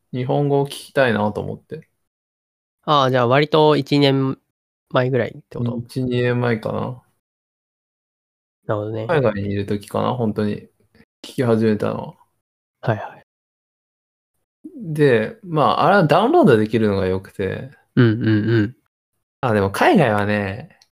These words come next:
Speaker 1: YouTubeってプレミアムじゃないとダウンロードできないじゃん、日本人は。日本に住んでると。
Speaker 2: 日本に住んでると？
Speaker 1: YouTube、動画のダウンロードできるじゃん。
Speaker 2: うん。
Speaker 1: で、YouTubeプレミアムの人じゃないとできないじゃん。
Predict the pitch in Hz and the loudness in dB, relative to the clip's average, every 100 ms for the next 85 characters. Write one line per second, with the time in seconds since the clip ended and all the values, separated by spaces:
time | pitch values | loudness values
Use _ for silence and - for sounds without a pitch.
0 | _ _ _ _ _ _ _ _ _ _ | _ _ _ _ _ _ _ _ _ _
1 | _ _ 127 185 240 269 180 120 110 - | _ _ 0 0 2 2 2 0 -2 2
2 | 156 160 127 101 98 98 98 - 113 120 | 2 4 2 2 0 0 -4 -4 -4 -2
3 | 113 98 98 117 104 92 95 95 98 98 | -2 -2 -4 -4 -4 -4 -6 -6 -4 -4
4 | 95 98 - - _ _ - 110 104 104 | -4 -6 -8 -12 _ _ -6 -4 -2 -4
5 | 101 117 110 - - - _ _ _ _ | -6 -8 -8 -8 -12 -20 _ _ _ _
6 | _ _ _ _ _ _ _ - 135 170 | _ _ _ _ _ _ _ 2 6 6
7 | 139 117 131 107 98 - 104 - _ _ | 6 4 4 2 0 -6 -10 -10 _ _
8 | _ _ _ - 147 180 175 - - _ | _ _ _ -6 0 4 4 2 -6 _
9 | _ _ _ _ - 160 165 170 160 160 | _ _ _ _ 6 6 6 4 4 2
10 | 170 160 113 101 101 90 101 - - _ | 4 2 2 0 -4 -6 -6 -8 -16 _
11 | _ 139 120 131 _ _ _ _ _ _ | _ -2 -2 -2 _ _ _ _ _ _
12 | _ _ _ - 160 170 190 214 208 208 | _ _ _ -4 0 0 2 2 2 4
13 | 208 208 202 160 120 107 - 117 107 98 | 4 6 4 2 0 -2 -2 0 0 0
14 | 98 98 107 131 95 101 101 131 | -2 -4 -2 -2 -2 -4 -10 -14